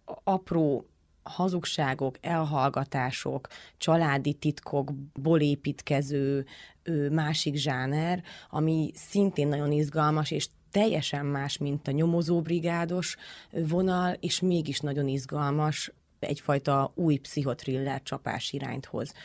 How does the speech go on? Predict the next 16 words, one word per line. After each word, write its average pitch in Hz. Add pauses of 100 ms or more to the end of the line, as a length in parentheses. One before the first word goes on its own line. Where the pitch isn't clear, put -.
(280)
Úgyhogy 180
igyekeztünk 156
ebben 143
is 147
nagyon 143
jó 143
svéd, 151 (300)
dán 131 (380)
és -
most 139
már 127
legutóbb 131
finn 127
szerzőket -
is -
válogatni. -